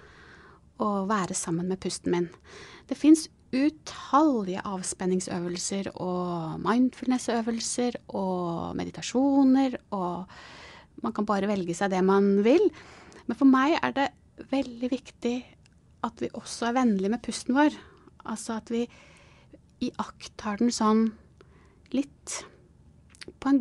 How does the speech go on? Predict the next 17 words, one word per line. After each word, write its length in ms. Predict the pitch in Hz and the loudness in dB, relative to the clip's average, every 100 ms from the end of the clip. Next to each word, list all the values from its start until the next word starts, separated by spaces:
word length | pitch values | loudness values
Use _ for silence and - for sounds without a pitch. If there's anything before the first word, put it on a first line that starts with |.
| 226 | 2
god 280 | 269 302 349 | 2 8 8
måte, 340 | 277 - 320 311 | 8 4 -2 -2
i 60 | 262 | -4
stedet 200 | 240 214 | -2 -2
for 140 | 226 240 | 0 -2
å 80 | 254 | -2
tenke 240 | 226 202 | -2 -2
at 140 | 208 233 | -4 -6
det, 60 | - - - - - - - - | -6 -20 -20 -20 -20 -20 -20 4
«Å 80 | 320 | 8
nei, 220 | 320 269 - | 8 6 0
jeg 120 | 277 | 4
må 140 | 302 320 226 - - - - | 8 8 6 -2 -20 -20 2
ikke 240 | 359 - 349 | 2 4 4
puste, 480 | 370 359 - - 233 196 - - - | 6 4 2 -2 -2 -2 -6 -10 4
puste 320 | 349 349 - | 4 4 2
sånn, 300 | 339 359 370 | 6 10 10